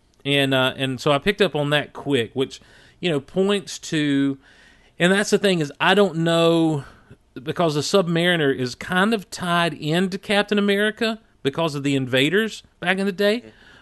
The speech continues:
Speaker 1: but he's also tied into the Fantastic Four because that's kinda when he came back around in the comics back in the day. So I don't know who has Submariner movie rights,
Speaker 2: Yeah.
Speaker 1: but I think it's interesting that,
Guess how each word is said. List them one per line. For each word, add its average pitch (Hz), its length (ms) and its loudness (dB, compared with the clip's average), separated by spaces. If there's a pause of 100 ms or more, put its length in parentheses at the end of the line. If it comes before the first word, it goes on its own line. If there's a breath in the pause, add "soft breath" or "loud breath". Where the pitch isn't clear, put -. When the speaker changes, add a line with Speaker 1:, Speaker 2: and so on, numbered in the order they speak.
Speaker 1:
but 160 120 4
he's 156 160 0
also 202 460 2
tied 175 400 -2
into 170 180 -2
the 131 120 -4
Fantastic 143 720 -4
Four 190 420 2
because 139 340 -2
that's 160 200 -2
kinda 160 180 -2
when 147 100 -2
he 139 60 -2
came 151 260 -4
back 135 220 -2
around 135 320 0
in 131 60 -4
the 139 60 -2
comics 170 380 -6
back 123 140 -4
in 117 60 -6
the 113 80 -4
day. 107 60 -10 (300 loud breath)
So - 160 -6
I 160 120 0
don't 202 180 0
know 175 280 2
who 165 260 -2
has 151 580 -2
Submariner 151 680 2
movie 151 340 0
rights, 180 520 -4 (420 soft breath)
Speaker 2:
Yeah. 110 140 -12
Speaker 1:
but 147 120 2
I 147 60 2
think 165 200 0
it's 160 140 -8
interesting 170 640 2
that, 135 140 -2